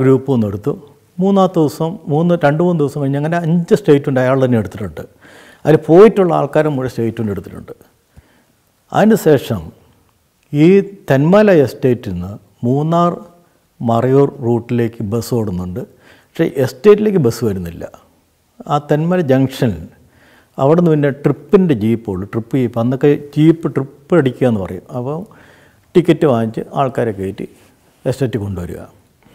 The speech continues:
സ്വാഭാവികമായിട്ട് സ-, യാത-, യാത-, ഒരു സ്വാഭാവികമായ രീതിയിൽ തൊഴിലാളി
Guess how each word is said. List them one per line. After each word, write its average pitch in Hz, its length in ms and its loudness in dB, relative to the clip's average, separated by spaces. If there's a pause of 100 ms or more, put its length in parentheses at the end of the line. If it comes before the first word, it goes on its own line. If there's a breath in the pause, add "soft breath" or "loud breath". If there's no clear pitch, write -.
(460 soft breath)
സ്വാഭാവികമായിട്ട് 156 840 2
സ-, 117 140 -6
യാത-, 104 260 -4 (680)
യാത-, 120 260 0 (400)
ഒരു 120 140 2 (520)
സ്വാഭാവികമായ 160 760 2
രീതിയിൽ 139 320 4 (880 soft breath)
തൊഴിലാളി 143 320 4